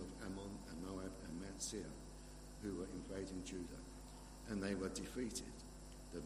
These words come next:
men of Ammon and Mo-, Moab rose up against the men from Mount Seir to destroy and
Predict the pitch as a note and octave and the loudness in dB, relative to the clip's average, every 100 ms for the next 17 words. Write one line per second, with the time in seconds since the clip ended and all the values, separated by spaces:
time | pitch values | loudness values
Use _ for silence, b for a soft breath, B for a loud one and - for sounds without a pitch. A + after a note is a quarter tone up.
0 | G2 A2 A2+ A2 - - G2 G2+ G#2 G2+ | 4 6 6 2 -4 -2 2 2 2 0
1 | E2 E2+ F#2+ G2+ - G2 G#2 F2+ F2+ - | 0 0 0 -2 -2 2 4 4 2 0
2 | - - - F#2 A2 G#2+ A#2+ - - G#2 | -4 -6 -4 4 6 8 4 2 2 2
3 | G#2 - - F#2+ G2+ G2+ F2+ F#2 F#2+ - | 4 2 2 2 4 2 0 0 2 2
4 | - G#2 G2 G2+ - - - - G#2 G#2+ | 4 2 0 -2 -6 0 0 2 2 2
5 | G#2 - | 0 -2